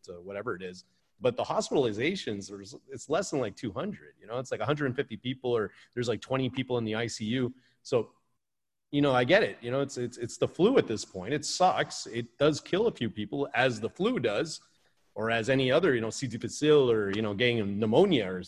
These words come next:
kills people. At some point, you gotta let it go. You know what I mean? Like, uh, I'm not saying, like, you know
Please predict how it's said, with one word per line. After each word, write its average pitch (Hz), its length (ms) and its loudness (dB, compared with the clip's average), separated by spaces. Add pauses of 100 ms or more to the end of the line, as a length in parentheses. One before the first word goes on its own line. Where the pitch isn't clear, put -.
(120)
kills 104 260 -4
people. 107 400 -10 (480)
At 120 140 -12
some 202 200 2
point, 185 200 0
you 135 80 -2
gotta 147 160 4
let 143 120 4
it 107 100 -2
go. 160 280 0 (640)
You 120 100 -6
know 127 80 0
what 117 100 0
I 113 60 -2
mean? 143 260 0
Like, 117 300 2
uh, 95 220 -2
I'm 110 80 -2
not 151 180 6
saying, 143 300 4
like, 113 240 4
you 127 40 0
know 104 200 0